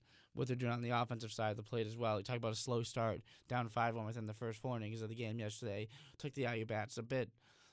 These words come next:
a bit of a while to warm up and really get to the Purdue pitching staff. But once they did, the I U showed a great ability to manufacture runs again. And also Justin Walker, as, you know,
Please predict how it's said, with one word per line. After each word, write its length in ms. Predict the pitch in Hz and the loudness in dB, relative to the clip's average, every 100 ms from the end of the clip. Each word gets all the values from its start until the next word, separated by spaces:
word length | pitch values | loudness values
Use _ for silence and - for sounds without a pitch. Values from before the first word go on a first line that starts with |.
| - | -10
a 20 | 139 | 0
bit 140 | 147 | 2
of 80 | 135 | 2
a 60 | |
while 280 | 127 127 120 | 4 4 4
to 140 | 123 135 | 0 -2
warm 320 | 135 131 131 | 0 2 2
up 200 | 117 113 | 2 0
and 160 | 123 | 0
really 360 | 120 120 117 110 - - - 123 | 0 2 0 -4 -10 -18 -12 0
get 320 | 131 117 120 | 2 2 -4
to 300 | - 127 110 | -2 0 0
the 220 | 113 110 110 | 2 0 0
Purdue 260 | 131 110 | -2 -2
pitching 360 | 107 123 - 117 | 0 -2 -4 -8
staff. 380 | - 110 104 110 - - - - | -2 0 0 -2 -10 -20 -20 -14
But 300 | 113 123 123 135 | 0 2 2 0
once 300 | 135 135 131 | -2 -2 -2
they 140 | 120 | -2
did, 340 | 120 120 120 | 0 0 0
the 80 | 123 | -2
I 220 | 104 123 | 0 2
U 120 | 120 117 | 0 0
showed 240 | - 117 | -2 -2
a 40 | |
great 260 | 113 117 - - | 0 0 -2 -8
ability 380 | 131 127 123 117 | -4 -2 -2 -4
to 80 | 110 | -4
manufacture 800 | 113 113 110 107 117 113 - 120 | -2 -2 -2 -2 0 0 -2 -4
runs 260 | 107 110 | -2 -2
again. 380 | 113 113 104 110 - - 143 | -4 -4 -4 -6 -10 -16 -6
And 80 | 135 | -2
also 180 | 131 131 | -2 0
Justin 360 | 120 131 123 | -2 -2 -2
Walker, 500 | 107 117 117 113 95 104 - - - | 2 2 2 -2 -4 -6 -14 -12 -8
as, 200 | 117 - - - - | -8 -10 -16 -14 -4
you 80 | |
know, 300 | 143 120 113 | -2 0 -2